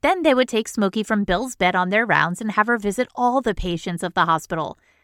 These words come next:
Smokey would come back and sleep with him during the night and then go back to visit wounded soldiers with the nurses during the day.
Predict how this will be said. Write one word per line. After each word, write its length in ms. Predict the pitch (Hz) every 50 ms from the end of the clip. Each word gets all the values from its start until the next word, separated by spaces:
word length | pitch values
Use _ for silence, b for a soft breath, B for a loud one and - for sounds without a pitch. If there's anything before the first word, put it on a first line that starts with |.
| _ _ _
Smokey 500 | - - - - 240 214 202 190 - 233
would 140 | 233 247 -
come 160 | - 285 254
back 240 | 226 - 175 170 -
and 140 | 185 180 -
sleep 320 | - - 208 208 - -
with 140 | 247 240 -
him 140 | 254 233 247
during 280 | 240 233 226 226 233
the 80 | 240 247
night 260 | 254 277 277 254 233
and 140 | - 226 208
then 120 | 208 208 208
go 240 | - - 196 208 262
back 300 | 240 - 226 220 226 -
to 100 | - 254
visit 400 | 208 208 196 180 - 190 190 -
wounded 420 | 185 180 185 202 202 233 240 214 -
soldiers 460 | - 202 196 185 180 190 185 170 -
with 140 | 208 202 -
the 100 | 233 208
nurses 420 | 185 175 170 165 - 196 175 170
during 340 | - 190 170 165 165 165 165
the 100 | 170 170
day. 420 | - 220 202 175 147 - - -